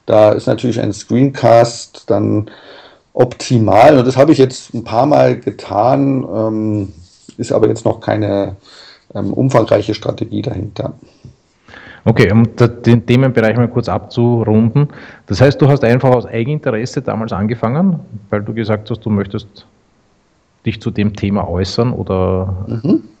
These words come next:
Speaker 2: ein Statement so. Und das hat sich halt so gut entwickelt, unter Anführungsstrichen.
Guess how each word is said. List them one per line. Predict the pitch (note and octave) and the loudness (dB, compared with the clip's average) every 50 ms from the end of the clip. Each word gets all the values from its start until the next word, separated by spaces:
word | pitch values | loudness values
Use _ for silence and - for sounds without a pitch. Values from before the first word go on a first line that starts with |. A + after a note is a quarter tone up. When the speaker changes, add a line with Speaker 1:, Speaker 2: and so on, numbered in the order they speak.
| _ - | _ -20
Speaker 2:
ein | F#2 | -16
Statement | - - G2 G2 - B2 A#2 | -8 -8 -8 -4 -4 -4 -4
so. | - C3+ C3 B2+ - - - - - - - | -2 -2 -4 -4 -6 -12 -20 -20 -16 -6 -4
Und | G#2 - | 0 0
das | B2+ - - | 0 2 2
hat | G#2+ G#2 G#2+ | 2 0 2
sich | - C3 A#2+ - | 0 -4 -2 0
halt | A2+ A2+ A2 - - - _ _ - - _ _ _ _ _ _ _ _ _ _ _ _ _ _ | -2 -2 -2 -4 -12 -20 _ _ -20 -20 _ _ _ _ _ _ _ _ _ _ _ _ _ _
so | - - - A#2 | -8 -4 -2 -2
gut | F#2+ - - G#2+ G2+ | -2 -4 -6 -4 -2
entwickelt, | A2 G#2+ G#2+ A2 E2+ - - - - _ _ _ _ | 0 0 -2 -4 -8 -10 -12 -16 -18 _ _ _ _
unter | - F2 F2+ - C#2+ | -14 -12 -10 -8 -10
Anführungsstrichen. | C#2+ D2+ - C#2+ D2+ - - C#2 C#2+ C#2+ - - | -10 -10 -12 -12 -14 -14 -16 -18 -18 -18 -20 -20